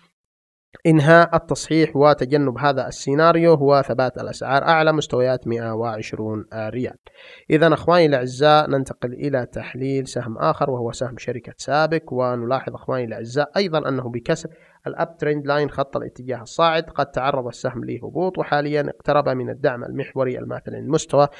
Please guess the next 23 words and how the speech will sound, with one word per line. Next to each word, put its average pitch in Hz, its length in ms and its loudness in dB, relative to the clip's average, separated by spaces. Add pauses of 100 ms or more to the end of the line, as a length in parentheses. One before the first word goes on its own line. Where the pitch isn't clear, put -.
(200)
مائة 151 120 4
وتسعتاش 127 680 -2
ريال 131 320 0
فاصلة 135 340 -2
ستون 123 380 -6
هللة، 170 320 2
ويلامس 156 720 0
المتوسط 143 500 -6
المتحرك 123 540 -6
لمدة 127 340 -4
خمسة 131 280 -6
وخمسين 120 360 -8
يوم، 196 220 4 (320)
ونلاحظ 156 440 4
أن 135 160 0
هناك 127 300 -2
تشبعات 123 640 -6
بيعية 160 460 -2
من 139 140 -2
الممكن 127 360 -4
أن 127 100 -6
نشاهد 120 360 -4 (100)
ارتداد 165 440 2